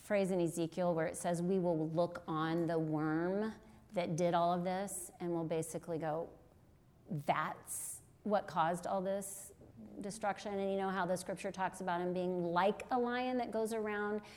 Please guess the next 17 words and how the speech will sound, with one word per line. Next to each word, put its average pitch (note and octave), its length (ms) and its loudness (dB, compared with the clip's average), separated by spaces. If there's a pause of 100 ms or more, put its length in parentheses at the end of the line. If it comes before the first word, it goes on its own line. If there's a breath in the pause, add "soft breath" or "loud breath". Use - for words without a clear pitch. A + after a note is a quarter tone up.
(260 loud breath)
roaring. F#3+ 800 2 (1080 loud breath)
It's - 220 6
the A3 300 6
roar G3+ 480 10
that - 160 -2
scares G#2+ 360 -2
us, - 400 -6 (100)
right? F3 360 4
It's F#3+ 320 0
his, G#3 560 4 (320 loud breath)
his A#3 300 6
projection F3+ 1200 4 (120)
of E3 680 4 (580 soft breath)
a F3+ 100 4
certain F3+ 320 2
authority, E3 800 2
his F3+ 720 2